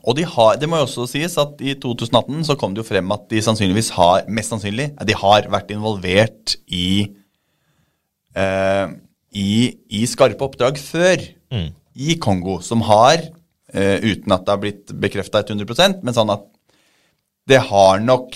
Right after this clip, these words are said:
Speaker 1: vært, eh, skarpe oppdrag med døden til følge.
Speaker 2: Ja.
Speaker 1: Eh, der det har vært, eh, de har samarbeidet med ugandisk etterretning i Kongo,
Speaker 2: Mm.
Speaker 1: visstnok, eh, der det var, målet var en ekstrem islamistisk opprørsmilits kalt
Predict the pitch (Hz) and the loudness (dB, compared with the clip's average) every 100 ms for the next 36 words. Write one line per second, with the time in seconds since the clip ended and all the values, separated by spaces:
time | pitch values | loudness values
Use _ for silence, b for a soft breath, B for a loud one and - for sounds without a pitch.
0 | - _ _ 101 104 107 _ - 95 98 | -20 _ _ 0 2 0 _ -6 0 2
1 | 107 87 - - 113 104 98 117 120 117 | 0 -2 -2 4 4 2 -2 2 0 -2
2 | 98 95 104 104 92 87 90 113 120 98 | -4 -4 -4 -4 -6 -4 -2 0 2 0
3 | 127 - _ - 90 - _ _ _ _ | -4 -6 _ -6 -4 -4 _ _ _ _
4 | _ _ _ _ _ - 104 104 104 101 | _ _ _ _ _ -4 0 4 4 4
5 | 107 110 107 101 _ _ 110 104 113 113 | 4 4 2 -2 _ _ 0 0 0 -2
6 | - 131 110 87 87 90 107 113 113 110 | -2 -2 -2 -4 -2 0 0 0 -2 -4
7 | 104 95 92 95 - - - 95 - 95 | -2 -2 -2 -6 -8 -6 0 0 -2 -4
8 | 101 98 95 101 92 151 214 _ _ 110 | -2 -2 0 2 2 -2 -4 _ _ -6
9 | 113 - - - - - 113 113 80 76 | -4 -4 -6 -6 -8 0 0 0 -2 -2
10 | 98 98 104 110 110 110 B B B B | 2 2 4 4 2 -2 B B B B
11 | 107 101 95 104 92 131 139 107 113 - | 4 4 4 2 2 4 4 2 0 -8
12 | - - 95 110 104 104 107 104 - 107 | -8 0 0 0 -6 -2 -2 -2 -6 -8
13 | 107 - 117 - 85 87 76 - - - | -6 -4 -6 -2 0 0 -2 -4 -4 -4
14 | 92 98 110 127 - - 107 104 | 0 0 0 -2 -6 0 0 0